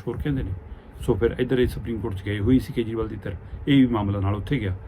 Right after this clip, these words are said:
ਤੇ ਮਾਣਯੋਗ ਸੁਪਰੀਮ ਕੋਰਟ ਨੇ ਕਿਹਾ ਕਿ ਠੀਕ ਹੈ, ਨੱਬੇ ਦਿਨ ਹੋ ਗਏ, ਕੇਜਰੀਵਾਲ ਨੂੰ ਜ਼ਮਾਨਤ ਮਿਲ ਸਕਦੀ ਹੈ ਤੇ ਅਸੀਂ ਜ਼ਮਾਨਤ ਦਿੰਦੇ ਹਾਂ। ਪਰ ਮਾਣਯੋਗ ਜੱਜ ਸਾਹਿਬ ਨੇ, ਸੁਪਰੀਮ ਕੋਰਟ ਦੇ ਜੱਜ ਸਾਹਿਬ ਨੇ ਇਸ ਨੂੰ ਵੱਡੇ ਬੈਂਚ ਨੂੰ ਸੌਂਪ ਦਿੱਤਾ ਹੈ ਪੂਰਾ ਮਾਮਲਾ, ਤੇ ਉਹਨਾਂ ਨੇ ਨਾਲੇ ਸੌਂਪਦੇ ਇਹ ਵੀ ਕਿਹਾ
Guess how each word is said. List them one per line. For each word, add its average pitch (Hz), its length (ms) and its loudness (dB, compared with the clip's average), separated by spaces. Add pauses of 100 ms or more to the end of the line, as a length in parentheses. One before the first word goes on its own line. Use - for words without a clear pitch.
(260)
ਤੇ - 60 -2
ਮਾਣਯੋਗ 113 320 0
ਸੁਪਰੀਮ 110 320 -2
ਕੋਰਟ 120 160 -4
ਨੇ 127 60 -4
ਕਿਹਾ 135 140 -6
ਕਿ 160 80 -2
ਠੀਕ 226 220 -6
ਹੈ, 208 60 2
ਨੱਬੇ 175 180 4
ਦਿਨ 190 120 4
ਹੋ 147 140 6
ਗਏ, 180 120 2 (1200)
ਕੇਜਰੀਵਾਲ 127 280 2
ਨੂੰ 135 80 -2
ਜ਼ਮਾਨਤ 143 260 0
ਮਿਲ 226 100 0
ਸਕਦੀ 196 320 2
ਹੈ 170 60 -6 (540)
ਤੇ 135 60 -2
ਅਸੀਂ 95 160 -6
ਜ਼ਮਾਨਤ 120 220 -2
ਦਿੰਦੇ 208 200 0
ਹਾਂ। 170 80 0 (340)
ਪਰ 113 200 4 (760)
ਮਾਣਯੋਗ 101 300 0
ਜੱਜ 135 200 0
ਸਾਹਿਬ 170 220 2
ਨੇ, 156 180 2 (400)
ਸੁਪਰੀਮ 123 220 2
ਕੋਰਟ 127 140 4
ਦੇ 123 60 0
ਜੱਜ 120 160 4
ਸਾਹਿਬ 147 200 0
ਨੇ 120 140 2 (300)
ਇਸ 135 240 8
ਨੂੰ 117 260 2
ਵੱਡੇ 104 280 2
ਬੈਂਚ 110 240 -2
ਨੂੰ 143 80 0
ਸੌਂਪ 127 280 2
ਦਿੱਤਾ 160 200 -2
ਹੈ 160 60 2
ਪੂਰਾ 151 180 -2
ਮਾਮਲਾ, 139 280 -2
ਤੇ - 380 -4
ਉਹਨਾਂ 143 80 8
ਨੇ 139 60 8
ਨਾਲੇ 127 220 8
ਸੌਂਪਦੇ 123 300 0
ਇਹ 160 60 0
ਵੀ 180 80 0
ਕਿਹਾ 165 200 0